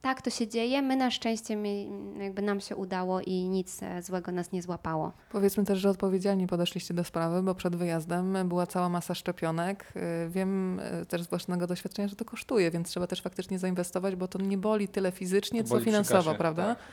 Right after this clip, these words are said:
Speaker 3: Tak, no zrobiliśmy, y, komplet, y, tych szczepień, e, to jeszcze przy, tam przy okazji wcześniejszej podróży, więc teraz chyba tylko uzupełniliśmy jedną dawkę W Z W.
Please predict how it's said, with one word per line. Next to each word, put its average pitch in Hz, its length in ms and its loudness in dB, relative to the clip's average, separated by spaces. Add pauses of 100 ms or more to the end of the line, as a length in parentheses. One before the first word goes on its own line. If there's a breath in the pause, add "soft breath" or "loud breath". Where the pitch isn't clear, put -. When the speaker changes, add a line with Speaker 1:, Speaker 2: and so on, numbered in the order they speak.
(1160 loud breath)
Speaker 3:
Tak, 175 140 6
no 180 60 6
zrobiliśmy, 175 680 6 (280)
y, 120 40 4
komplet, 123 540 2
y, 113 420 6
tych - 240 -6
szczepień, 107 600 -2 (200)
e, 98 600 -2 (280)
to 117 100 -6
jeszcze 107 460 -2
przy, - 220 -12
tam 104 420 -8
przy - 160 -4
okazji 101 280 -2
wcześniejszej 104 480 -4
podróży, 98 460 -4
więc 95 240 -6
teraz 98 300 -4
chyba 101 160 -12
tylko 104 240 -12
uzupełniliśmy 104 680 -10
jedną 98 240 -4
dawkę 98 260 -2
W 98 120 -10
Z 98 160 -4
W. 92 200 -6